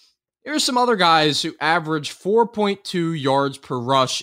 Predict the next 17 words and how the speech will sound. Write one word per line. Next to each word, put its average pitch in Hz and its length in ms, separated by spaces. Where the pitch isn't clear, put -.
in 151 200
their 135 180
N 123 100
F 123 140
L 120 120
career. 107 480
LeGarrette 226 480
Blount, 156 320
Eddie 240 220
Lacy, 139 640
uh, 139 540
Thurman 262 540
Thomas, 151 800
Kevin 262 320
Falk, - 640
Todd 226 380
Gurley, 156 580